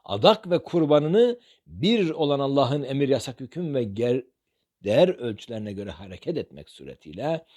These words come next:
ona yönlendir ve bu şekliyle Allah'a kulluk et. Ve yalnızca ona dayan, unutma. Rabbin yaptığınız hiçbir şeyden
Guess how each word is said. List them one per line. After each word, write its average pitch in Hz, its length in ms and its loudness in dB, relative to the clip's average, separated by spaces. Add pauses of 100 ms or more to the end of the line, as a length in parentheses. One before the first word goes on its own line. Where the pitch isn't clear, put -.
(220)
ona 110 220 -4
yönlendir 92 840 0 (280)
ve 85 200 -12
bu 214 100 0
şekliyle 120 460 -6
Allah'a 117 440 -2
kulluk 120 540 -2 (140)
et. - 160 -18 (800)
Ve 80 80 -4
yalnızca 117 840 0
ona 107 340 -6
dayan, 160 500 4 (360)
unutma. 95 680 -10 (540)
Rabbin 131 760 2 (220)
yaptığınız 110 880 -6
hiçbir - 640 -14
şeyden 67 440 -12